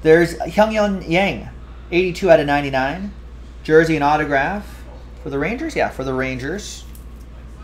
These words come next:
That's gonna be for Steven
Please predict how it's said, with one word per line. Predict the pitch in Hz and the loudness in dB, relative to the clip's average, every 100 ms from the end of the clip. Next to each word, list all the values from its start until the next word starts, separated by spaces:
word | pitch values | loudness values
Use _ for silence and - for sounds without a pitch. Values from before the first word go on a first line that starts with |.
| - - - - - - - - - - - - - - - - - - - - - - - - - - - - - - - - - - - - - - - - 127 | -18 -16 -18 -18 -18 -18 -18 -18 -16 -16 -16 -18 -18 -18 -18 -18 -18 -18 -18 -18 -18 -18 -18 -16 -16 -16 -18 -18 -18 -18 -16 -16 -16 -16 -16 -16 -18 -18 -18 -14 -12
That's | 127 | -8
gonna | - 131 | -4 -4
be | 123 135 135 135 135 135 135 135 | -2 -2 0 0 -2 -2 -4 -6
for | 135 135 | -4 -2
Steven | 131 - 160 143 - | -2 2 2 2 -2